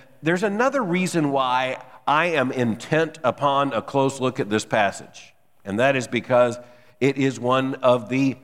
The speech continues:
most fixed passages in the cultural imagination. And it's one of the most problematic texts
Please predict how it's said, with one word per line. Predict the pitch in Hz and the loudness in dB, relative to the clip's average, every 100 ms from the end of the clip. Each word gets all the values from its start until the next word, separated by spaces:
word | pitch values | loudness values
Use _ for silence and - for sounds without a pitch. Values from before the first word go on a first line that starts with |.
| - | -16
most | 117 120 147 180 151 165 - - - - _ _ _ _ _ _ _ _ _ | -8 -4 0 0 0 -4 -10 -18 -20 -20 _ _ _ _ _ _ _ _ _
fixed | - - 196 196 196 - | -18 -2 -2 -2 -12 -12
passages | - 165 175 156 123 131 135 131 - - _ - - | -2 0 0 -2 -4 0 2 0 -8 -20 _ -20 -4
in | 139 139 | 0 0
the | 131 | 0
cultural | 131 - - 202 208 - 123 107 123 127 | -4 -6 2 2 2 -4 -2 0 0 0
imagination. | 123 123 127 127 143 165 165 98 - _ _ _ _ _ _ _ _ - _ _ _ _ _ _ _ | 0 2 0 0 0 -2 -4 -14 -20 _ _ _ _ _ _ _ _ -20 _ _ _ _ _ _ _
And | 135 120 143 156 | -2 0 -2 0
it's | 139 139 | -2 -2
one | 135 131 | -2 0
of | 139 | 0
the | 127 | 2
most | 120 127 - | 2 0 0
problematic | 135 120 113 110 131 143 147 107 107 - - _ _ - | 2 2 0 -2 0 2 2 2 -4 -12 -20 _ _ -4
texts | 120 107 - - - | -2 -2 -6 -14 -14